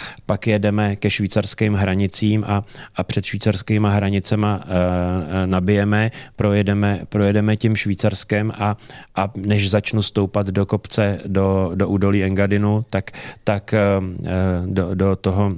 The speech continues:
Julier Passu, tak, tak se radši ještě zastavím v Churu na, na Chargeru a ještě to radši nabiju, protože ten odběr toho auta do kopce je obrovský. A po nějakých dvanácti hodinách jsem, jsem úplně vyčerpanej v, ve Svatém Mořici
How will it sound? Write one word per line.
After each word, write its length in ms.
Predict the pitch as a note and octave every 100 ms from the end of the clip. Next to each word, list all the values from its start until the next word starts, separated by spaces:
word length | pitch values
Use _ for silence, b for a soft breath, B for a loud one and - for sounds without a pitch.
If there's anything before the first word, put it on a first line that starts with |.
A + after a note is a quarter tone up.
| -
Julier 400 | G#2 G2 G2 F#2+
Passu, 380 | - F#2 - G#2+ B B -
tak, 280 | - G2 - -
tak 160 | F#2+ -
se 120 | G#2+
radši 240 | F#2+ -
ještě 220 | F#2 -
zastavím 460 | G2+ F#2+ - G2+ G2+
v 60 | -
Churu 340 | - G2 G2
na, 200 | G2 F#2 B B -
na 100 | F2+
Chargeru 520 | G#2 F#2+ F#2 G2 G2+
a 40 |
ještě 220 | F2+ -
to 120 | G2 G2
radši 220 | F#2 G#2+
nabiju, 320 | G2+ G2 G2+
protože 180 | F#2+ G2
ten 160 | G2+
odběr 360 | F#2 F#2 F#2 F#2+
toho 180 | G#2 F2
auta 220 | F#2 G2+
do 120 | F#2
kopce 340 | G2+ F2+ - G#2
je 80 |
obrovský. 640 | G#2 G2 G2 - - F2+ G2 B B -
A 60 |
po 120 | -
nějakých 440 | A2+ G2+ G2+ A2 G#2
dvanácti 560 | G#2 G2+ G2+ - -
hodinách 540 | G#2 G2+ G2+ G2 G2 G#2+ B B B
jsem, 440 | - - G2+ G#2 - B B -
jsem 280 | - A2 A2+
úplně 320 | G2 A2 G#2
vyčerpanej 720 | G2 - G2 G2+ G2+ G#2 G#2
v, 340 | F#2+ F#2+ F#2 F2 B B
ve 80 | F#2
Svatém 420 | - G2+ G#2+ G#2
Mořici 520 | G2+ F#2+ - - G#2